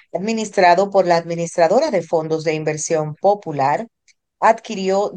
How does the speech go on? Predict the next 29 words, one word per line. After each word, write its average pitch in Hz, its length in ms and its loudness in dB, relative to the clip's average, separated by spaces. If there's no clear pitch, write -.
dicha 220 440 -6
participación, 151 1040 -2
la 190 220 2
cual 202 260 6
fue 214 300 0
suscrita 214 760 0
por 208 220 6
el 202 160 2
Fondo 202 600 0
Administrativo 180 1000 -2
de 175 120 0
las 165 260 -2
Administradoras 180 920 0
de 156 120 -4
Fondos 175 380 -4
de 190 100 0
Pensiones 165 520 -6
Popular. 196 500 2
Esto 240 640 2
evidencia 196 680 0
una 208 240 -2
sinergia 165 760 -6
estratégica 190 1080 0
entre 165 240 -2
empresas 208 480 -2
filiales 165 500 -2
del 151 160 -10
Grupo 185 300 -2
Popular 190 500 2